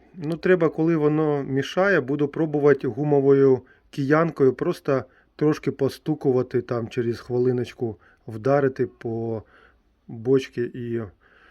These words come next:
ну, зараз буду експериментувати.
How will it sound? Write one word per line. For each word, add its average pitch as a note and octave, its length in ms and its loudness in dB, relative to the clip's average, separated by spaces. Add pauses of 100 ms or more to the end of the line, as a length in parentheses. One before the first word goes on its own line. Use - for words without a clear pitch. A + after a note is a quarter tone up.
(560)
ну, B2 100 -4
зараз D#3+ 280 4
буду D3 300 2
експериментувати. C3+ 1080 2